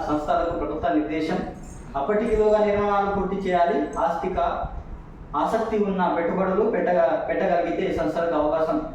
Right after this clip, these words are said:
బిట్స్ వంటి విద్యా సంస్థలను ఆహ్వానించాలి సీఎం ఆదేశం.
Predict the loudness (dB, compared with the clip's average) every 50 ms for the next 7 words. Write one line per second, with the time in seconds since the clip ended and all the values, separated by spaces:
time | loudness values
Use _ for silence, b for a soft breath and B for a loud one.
0 | -10 -8 -4 -4 -2 -2 -2 0 0 0 0 0 0 0 0 0 0 0 -2 -2
1 | -2 -2 -2 0 0 0 2 2 2 2 0 2 0 0 0 0 -2 -2 0 0
2 | 0 0 0 0 0 0 2 2 2 2 2 0 0 0 -2 -4 -4 -6